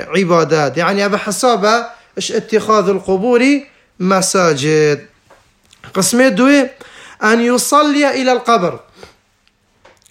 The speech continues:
أي أن يكون أمامه القبر. قسم يك أما تشو سر خود دينا سر قبري بخوا. قسم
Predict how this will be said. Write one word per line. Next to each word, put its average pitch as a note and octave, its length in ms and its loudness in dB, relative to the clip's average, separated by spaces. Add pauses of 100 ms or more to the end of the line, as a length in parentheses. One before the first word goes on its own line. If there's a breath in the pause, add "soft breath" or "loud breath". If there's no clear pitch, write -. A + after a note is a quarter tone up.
(200)
أي A3 120 4 (120)
أن A3+ 60 4 (120)
يكون A#3+ 260 -2
أمامه A3 520 0
القبر. C3 420 -6 (320)
قسم A3+ 280 -8
يك B3 200 -2
أما G#3 200 0
تشو G#3+ 160 -8
سر G3+ 260 -2
خود G3+ 160 -2
دينا F#3 200 0
سر G3 220 -2
قبري F3 360 -2
بخوا. F3 320 0 (540 loud breath)
قسم E3+ 280 -2